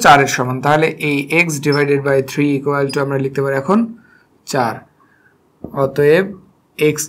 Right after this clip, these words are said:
equal to twelve। তাহলে আমাদের এই ছিল, আহ, x এর মান, অর্থাৎ এই ছিল প্রথম প্রশ্নের আলোচনা। এখন আমরা দ্বিতীয় প্রশ্ন নিয়ে আলোচনা করব। দ্বিতীয়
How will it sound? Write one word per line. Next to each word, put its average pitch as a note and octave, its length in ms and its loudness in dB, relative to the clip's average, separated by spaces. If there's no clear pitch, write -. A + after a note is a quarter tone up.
equal C#3 300 0
to F3 80 2
twelve। B2 480 0
তাহলে D3+ 220 0
আমাদের D#3+ 240 0
এই E3 160 0
ছিল, E3+ 240 0
আহ, - 840 -6
x - 20 -8
এর C#3 80 0
মান, D#3 160 0
অর্থাৎ C#3 200 -2
এই D3+ 140 2
ছিল D#3 100 0
প্রথম E3 220 -2
প্রশ্নের C#3+ 380 -4
আলোচনা। C#3 360 0
এখন D#3+ 160 0
আমরা F3+ 140 2
দ্বিতীয় E3 360 2
প্রশ্ন D3 200 0
নিয়ে B2+ 160 0
আলোচনা B2 320 -6
করব। A#2+ 140 -12
দ্বিতীয় G3 280 2